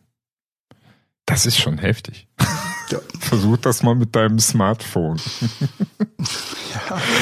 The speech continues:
Speaker 1: Das Krasse ist, dass das originale Nokia dreiundsechzig zehn von neunzehnhundertneunundneunzig war's, glaub ich, oder so. Äh, nicht das i, das normale. Äh, das hatte, meine ich, eine Standby-Zeit von vierzig oder sechzig Tagen.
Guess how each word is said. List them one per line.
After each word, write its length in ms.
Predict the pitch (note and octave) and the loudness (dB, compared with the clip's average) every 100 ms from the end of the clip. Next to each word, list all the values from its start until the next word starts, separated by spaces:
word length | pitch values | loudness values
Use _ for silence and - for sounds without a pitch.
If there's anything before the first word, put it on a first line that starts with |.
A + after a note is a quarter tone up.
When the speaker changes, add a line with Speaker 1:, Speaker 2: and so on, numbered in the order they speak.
| F#3+ - | 2 2
Speaker 1:
Das 200 | A#2+ - | 0 2
Krasse 300 | E3+ F3+ B2 | 0 2 4
ist, 260 | B2 - - - - | 2 0 -6 -12 -4
dass 180 | B2 A2+ | -2 -2
das 240 | A2+ G#2+ | -2 -2
originale 720 | A#2+ A#2 A2 G#2 A#2 G3 A#2+ | 0 2 4 4 4 4 2
Nokia 340 | F#2+ F#2 - F#2 | 2 -2 -2 0
dreiundsechzig 800 | G2 F2 F2 F2 E2+ - - - | 0 0 0 -2 -6 -10 -14 -6
zehn 340 | - G2 B2 | 0 2 0
von 720 | A2+ G2 G2 F#2+ F#2+ F#2+ G2 | 0 2 2 4 2 2 2
neunzehnhundertneunundneunzig 2000 | G2+ A2 A2 G#2 G2+ G2+ G2 F#2+ F#2 F#2 - - - F2+ F#2 G#2+ C3 B2+ C#3+ - - | 2 2 2 2 2 2 2 2 2 0 -4 -8 -6 0 2 4 4 4 2 -2 -4
war's, 200 | B2+ D3+ | -4 -4
glaub 200 | - E3 | -2 -2
ich, 140 | D#3+ D3+ | -2 2
oder 220 | D3+ D3+ | 2 4
so. 180 | F3 G#3+ - - - - - | 2 0 -6 -20 -20 -14 0
Äh, 220 | G2 F#2+ | 4 6
nicht 240 | A#2+ - | 4 2
das 160 | D#3+ - | -4 -4
i, 320 | B2 G#2 F2+ | -2 0 0
das 220 | E2 - | -2 0
normale. 500 | G#2 G2 F#2+ G#2+ G2 - - - - | 2 4 4 4 2 -2 -10 -20 -4
Äh, 260 | F#2+ G2+ F#2+ | 2 2 2
das 280 | F#2+ - - | 0 -2 -2
hatte, 220 | A#2 C#3 | 2 2
meine 340 | A2 B2 C#3 | 4 4 4
ich, 220 | C3 A#2+ | 2 0
eine 100 | A2+ | 2
Standby-Zeit 1120 | A2 - F#2+ G2 - G2 C3+ - - C3 B2+ - | 2 0 -2 -2 -4 -4 -2 -2 0 2 0 -4
von 500 | - - A#2 A#2 A2 | -4 0 4 4 2
vierzig 960 | - - - - F3 - - D#3+ - | -2 -6 0 2 2 0 -2 -4 -6
oder 240 | C#3+ B2+ A2+ | -2 0 0
sechzig 800 | G#2 G2 - - - - - | -2 -4 -6 -8 -10 -10 -12
Tagen. 540 | - - - - - | -10 -10 -10 -12 -16